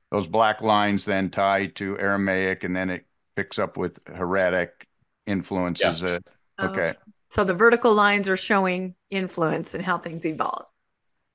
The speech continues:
Speaker 2: Yes, and we can see that, um, Demotic descended from hieratic, which is also a form of Egyptian. And we can see that Hebrew, which came later,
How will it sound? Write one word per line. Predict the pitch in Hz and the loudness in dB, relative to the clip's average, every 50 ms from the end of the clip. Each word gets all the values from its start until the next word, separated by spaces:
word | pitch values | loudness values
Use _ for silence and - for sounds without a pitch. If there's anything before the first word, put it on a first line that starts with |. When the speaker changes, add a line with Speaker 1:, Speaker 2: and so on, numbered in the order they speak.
| _ - | _ 0
Speaker 2:
Yes, | 107 95 82 80 - - - | 2 2 4 2 -2 -6 -4
and | 101 107 110 | -2 0 0
we | 107 | 0
can | - 123 117 | 0 0 -2
see | 110 - - 131 131 120 120 120 - 98 | -2 -2 -2 -2 0 0 -2 -4 -4 -2
that, | 107 107 104 92 - - - - - _ _ _ - | 0 2 2 2 0 -2 -14 -16 -16 _ _ _ -8
um, | 95 95 92 90 87 87 85 85 85 _ _ _ _ _ _ _ _ _ _ _ _ _ _ _ _ _ _ _ _ _ _ _ _ _ - | -8 -6 -6 -6 -8 -10 -12 -14 -16 _ _ _ _ _ _ _ _ _ _ _ _ _ _ _ _ _ _ _ _ _ _ _ _ _ -4
Demotic | 98 95 104 127 160 156 95 95 95 - - - _ _ _ _ _ _ _ _ _ _ _ _ _ _ _ _ _ _ _ _ _ _ _ _ _ _ _ _ _ _ _ _ _ _ _ _ _ _ _ _ _ _ _ _ _ _ _ _ _ _ - | 0 2 4 6 6 6 6 2 0 -4 -12 -20 _ _ _ _ _ _ _ _ _ _ _ _ _ _ _ _ _ _ _ _ _ _ _ _ _ _ _ _ _ _ _ _ _ _ _ _ _ _ _ _ _ _ _ _ _ _ _ _ _ _ -12
descended | 95 104 98 - - 117 110 101 98 95 | -8 -6 -6 -2 -2 -2 0 0 -2 -6
from | - - 101 90 | -6 -8 -8 -8
hieratic, | 85 98 101 98 98 98 92 85 82 90 113 - - - - | -4 -4 -2 0 2 4 4 4 2 0 -4 -6 -14 -14 -12
which | 92 90 - | -12 -10 -10
is | 92 95 | -4 0
also | 92 92 92 - 101 92 | 0 0 0 -2 -6 -8
a | 90 | -8
form | - 95 90 87 85 | -8 -8 -8 -6 -8
of | 80 82 | -8 -10
Egyptian. | 78 73 82 78 73 - - 78 80 87 98 - _ _ _ _ _ _ _ _ _ _ _ _ _ _ _ _ _ _ _ _ _ _ _ _ _ _ _ _ _ _ _ | -12 -10 -10 -10 -10 -8 -10 -10 -10 -10 -12 -14 _ _ _ _ _ _ _ _ _ _ _ _ _ _ _ _ _ _ _ _ _ _ _ _ _ _ _ _ _ _ _
And | - 107 104 104 104 98 98 104 | -2 0 2 2 2 0 -2 -4
we | 104 - | -8 -6
can | - 101 | -6 -8
see | 95 - - 101 98 92 | -8 -4 -4 -4 -4 -2
that | 92 92 - | -4 -6 -6
Hebrew, | - - 175 190 139 107 98 98 | -2 0 0 0 0 0 -2 -2
which | 101 92 - - | -4 -6 -8 -8
came | - 98 92 92 | -8 -6 -4 -2
later, | 110 139 147 101 98 95 98 101 - | -2 -2 0 0 0 -2 -4 -6 -10